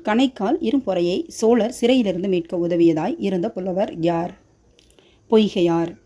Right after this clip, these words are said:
விடை பொய்கையார். சமீபத்தில் சிவகங்கை மாவட்டம் கீழக்குடி கிராமத்தில் அகழாய்வின் போது கண்டு எடுக்கப்பட்ட பல பழமை சின்னங்கள், சின்னங்கள் புலப்படுத்துவது.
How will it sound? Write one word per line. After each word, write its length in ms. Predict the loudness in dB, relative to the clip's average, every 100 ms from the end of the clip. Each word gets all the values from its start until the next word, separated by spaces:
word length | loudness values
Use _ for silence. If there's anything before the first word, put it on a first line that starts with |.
| -10
விடை 400 | -4 0 0 0
பொய்கையார். 680 | 2 2 4 2 0 0 -4 -10 _ _ -20 -20 _ _ _ _ _ _ _ _ _ _ _ _ _ _ _ _ -20 -20 -20 -20 -20 -20 -20 -20 -8
சமீபத்தில் 560 | 4 8 8 4 0 -4
சிவகங்கை 500 | -4 -4 0 2 4
மாவட்டம் 480 | 4 2 0 -2 -2
கீழக்குடி 360 | 0 2 2 0
கிராமத்தில் 520 | 0 0 0 -4 -6
அகழாய்வின் 540 | -4 0 2 2 0 0
போது 240 | -2 -2 -4 -8 _ _ 0
கண்டு 220 | 4 4
எடுக்கப்பட்ட 500 | 4 0 -2 -4 -4
பல 360 | -2 0 0 -2
பழமை 340 | 0 4 4 2
சின்னங்கள், 460 | -2 0 2 2 -2 -8 _ _ _ _
சின்னங்கள் 420 | 0 2 2 0
புலப்படுத்துவது. 800 | 0 0 2 -2 -2 0 0 0